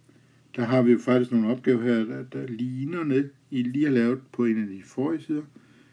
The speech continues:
Vi har nogle plusstykker. Brug tallinjen heroppe til at stille dem op og regne dem ud.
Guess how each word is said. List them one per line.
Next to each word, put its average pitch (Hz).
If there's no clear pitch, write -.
Vi 113
har 117
nogle 104
plusstykker. 165
Brug 151
tallinjen 139
heroppe 131
til -
at 127
stille 107
dem 107
op 139
og 123
regne 113
dem 117
ud. 139